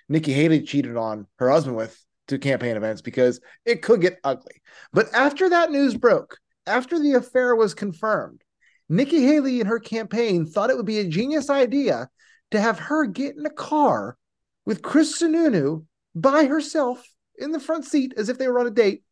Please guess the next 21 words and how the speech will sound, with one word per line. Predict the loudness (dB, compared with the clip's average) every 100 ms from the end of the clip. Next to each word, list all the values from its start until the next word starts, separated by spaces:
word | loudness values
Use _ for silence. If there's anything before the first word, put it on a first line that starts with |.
| _ _ _ -4
and, | -2 -2
and | -2 0
drive | 2 4 6
around | 4 2 0 -2 -8 _ _ -6
to, | -4
I | 2
don't | 4
know, | 6 4
a |
mountaintop, | 2 -4 -6 -4 -4 0
a |
makeout | 0 0 -2 -4
point. | -6 -6
I | -4
don't | 0
know | 2
where | 4
they | 4
went. | 4 0 -4 -8 -20 _ _ _ _ _ _
Uh, | -6 -6 -6 -14 _ _ _ _ _ _ _ _ _ _ _ _ _
remember, | 2 4 4 0 -6